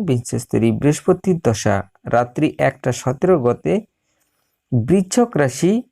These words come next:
বিপ্রবর্ণ মৃতে দোষ নাই। প্রাত পাঁচটা চুয়ান্ন গতে দ্বিপাদ দোষ। আজকের যোগিনী ঈশানী শেষ রাত্রি পাঁচটা পাঁচ গতে পূর্বে। আজকের কালবেলাদি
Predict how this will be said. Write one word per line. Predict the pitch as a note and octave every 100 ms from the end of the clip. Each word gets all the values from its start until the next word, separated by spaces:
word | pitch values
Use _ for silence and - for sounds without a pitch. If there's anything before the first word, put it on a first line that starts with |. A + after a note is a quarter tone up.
| -
বিপ্রবর্ণ | C3 D3+ D3 F3 E3+ C3+ A#2+ A#2 B2 E3 C#3+
মৃতে | D#3 F3+ - C#3 G3
দোষ | F3+ C#3 -
নাই। | C3+ D#3 A#3 -
প্রাত | C3 B2 - B2+ A#2+ _ _ -
পাঁচটা | B2 C3 - C3 B2+ _ _
চুয়ান্ন | - C#3+ E3+ G#3 G3
গতে | C3 B2 C3 B2 - _ _ -
দ্বিপাদ | A#2 A#2 G#2+ A2
দোষ। | G2+ G#2 G2+ - - - _ -
আজকের | A2 - B2+ A#2
যোগিনী | A2 D3 F3 G3 C#3+ - _ -
ঈশানী | C#3+ - G3+ C3 F#3 C4
শেষ | - B2+ -
রাত্রি | A#2+ A#2+ - B2+ B2+
পাঁচটা | A#2+ - - -
পাঁচ | A#2 C3+ F3+
গতে | A#2+ A#2 D#3+ F#3
পূর্বে। | - B2+ - - - _ - _
আজকের | - A#2+ - B2+ B2 - _ _ _ _ _ -
কালবেলাদি | A#2+ C#3+ D3+ D#3+ D#3+ A3